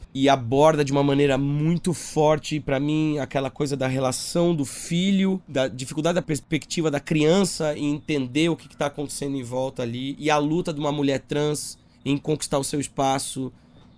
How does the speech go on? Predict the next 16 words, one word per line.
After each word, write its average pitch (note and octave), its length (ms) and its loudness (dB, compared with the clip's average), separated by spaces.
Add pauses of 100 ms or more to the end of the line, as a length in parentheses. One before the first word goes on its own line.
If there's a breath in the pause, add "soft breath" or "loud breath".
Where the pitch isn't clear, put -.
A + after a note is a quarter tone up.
e, C3 80 -4
de C3 80 2
repente, D3+ 480 0
ver C#3+ 400 0
esse C#3+ 160 -4
sonho F3 300 0
sendo E3+ 180 0
interrompido D#3+ 540 -2
por D#3+ 100 -4
uma D#3 140 -2
responsabilidade, D3 1080 0
mas C#3 140 -2
que - 100 -8
é E3+ 40 0
uma D#3+ 80 -2
responsabilidade, C#3+ 920 -4